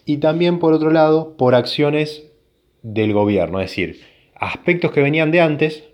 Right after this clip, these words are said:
relocalización de la mano de obra del campo a la ciudad, y, este, mecanismos aplicados por el gobierno para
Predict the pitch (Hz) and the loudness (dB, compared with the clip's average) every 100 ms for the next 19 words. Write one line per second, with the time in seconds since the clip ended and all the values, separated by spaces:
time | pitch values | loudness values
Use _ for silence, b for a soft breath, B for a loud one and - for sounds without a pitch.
0 | - 101 101 98 95 95 98 - 117 117 | -10 -4 -2 -2 -2 -4 -8 -4 -2 -2
1 | 98 95 104 104 104 117 120 113 95 90 | -2 -4 -4 -4 -2 0 0 0 -2 -4
2 | 107 107 113 120 - 139 139 B B B | -6 -4 -4 -6 -6 -6 -8 B B B
3 | B 180 185 185 - _ _ _ _ - | B 0 0 -2 -18 _ _ _ _ -10
4 | 107 - 107 101 98 98 92 90 87 - | -10 -6 -4 -2 -2 -4 -6 -10 -16 -16
5 | - - _ _ _ 117 123 123 127 143 | -20 -20 _ _ _ -4 -2 0 0 0
6 | 135 143 143 110 104 107 127 127 117 107 | -2 -4 -2 -4 -4 -2 0 0 0 -2
7 | 107 110 123 135 151 - 110 110 - | 0 0 0 0 -2 0 2 2 -2